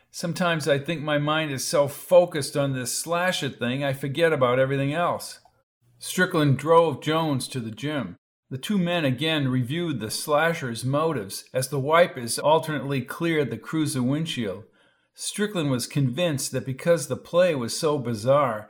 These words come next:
the underlying motivation of the killer, once revealed, would make perfect sense within the context of the play. "For some reason, George," said Jones,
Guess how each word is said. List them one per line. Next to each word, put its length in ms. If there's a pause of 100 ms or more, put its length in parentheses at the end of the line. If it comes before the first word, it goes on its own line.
the 100
underlying 560
motivation 640
of 80
the 80
killer, 640
once 320
revealed, 640 (200)
would 140
make 280
perfect 420
sense 400
within 260
the 80
context 760
of 120
the 80
play. 500 (800)
"For 80
some 340
reason, 460
George," 560 (300)
said 340
Jones, 540